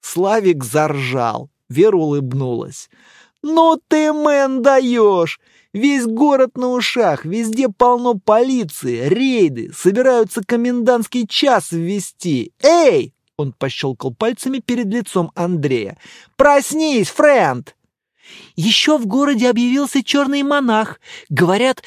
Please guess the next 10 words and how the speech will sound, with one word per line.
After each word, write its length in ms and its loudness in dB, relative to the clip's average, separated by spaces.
конец 400 0
света 600 -2
на 160 -2
Пасху", 640 -2
сказала 580 -4
Вера. 420 -8
"Флут, 1000 2
ты 80 2
его 300 4
видела?" 600 2